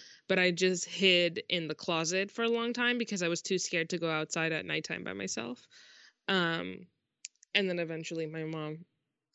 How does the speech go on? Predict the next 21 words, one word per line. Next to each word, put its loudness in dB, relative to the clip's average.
you -8
know, -4
pulled 4
me 2
out 2
of -4
the -6
closet -2
and -2
yelled 2
at -4
me. -6
But 4
that 6
was 4
my -2
version -6
of -8
running -4
away. 0
<laughs> -16